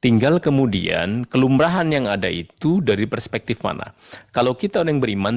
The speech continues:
tentu yang kita senantiasa utamakan adalah bagaimana bekal-bekal kita akhirat, bagaimana investasi kita ke akhirat, bukan kemudian hanya sekedar harta.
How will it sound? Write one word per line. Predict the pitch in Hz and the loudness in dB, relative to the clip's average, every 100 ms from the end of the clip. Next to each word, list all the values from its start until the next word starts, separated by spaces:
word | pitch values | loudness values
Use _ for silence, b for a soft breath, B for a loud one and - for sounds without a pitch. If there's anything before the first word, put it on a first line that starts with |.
| 117 | 0
tentu | 147 147 - 117 95 101 135 | 0 0 -2 -4 -2 -2 -4
yang | 131 113 110 | -2 -2 -2
kita | - 170 180 _ - 101 - | -4 -4 -4 _ -6 -4 -4
senantiasa | 104 - 90 - 98 117 - 107 | -2 -2 -4 -2 -2 -2 -2 -6
utamakan | 101 98 90 85 113 | -4 -4 -4 -4 -2
adalah | 101 101 98 | -2 -2 0
bagaimana | 107 107 117 127 131 | 0 2 2 0 -2
bekal-bekal | 104 104 110 107 101 110 104 | -2 -2 -2 -2 -2 -2 -4
kita | 104 92 | -4 -4
akhirat, | 95 90 | -4 -4
bagaimana | 98 107 123 147 | -2 0 2 0
investasi | 139 151 - 139 - 147 | 0 -2 -2 -2 -2 -4
kita | 143 135 117 | -2 -4 -4
ke | 82 | -4
akhirat, | - - - - | -4 -4 -6 -2
bukan | 120 - 170 | -2 0 -4
kemudian | 208 123 104 113 | -2 0 0 0
hanya | 107 101 107 | 0 -2 -2
sekedar | 107 104 104 104 | -2 -2 -2 0
harta. | 131 123 - | -2 -2 -6